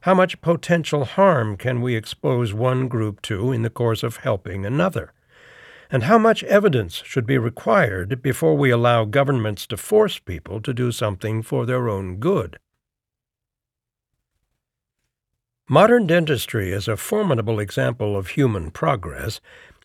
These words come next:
Our grandparents' jaws used to hurt all the time. Tooth decay plagued everyone, rich and poor, famous and obscure. George Washington, an affluent planter,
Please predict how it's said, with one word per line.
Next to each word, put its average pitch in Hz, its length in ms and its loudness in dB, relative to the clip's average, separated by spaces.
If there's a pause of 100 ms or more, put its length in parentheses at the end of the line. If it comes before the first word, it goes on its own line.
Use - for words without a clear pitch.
(140)
Our 110 120 4
grandparents' 107 720 2
jaws 98 400 -2
used 113 260 -4
to - 80 -6
hurt 135 460 -2
all 120 240 2
the 110 100 -2
time. 107 520 -2 (680)
Tooth 143 320 -2
decay 104 380 -6
plagued 110 640 -2 (120)
everyone, 170 500 0 (140)
rich 147 380 0
and 175 180 -2
poor, 135 400 -2
famous 135 520 0
and 131 180 -2
obscure. 127 640 -4 (480)
George 117 300 6
Washington, 107 800 2
an 120 120 0
affluent 104 680 0
planter, 123 420 4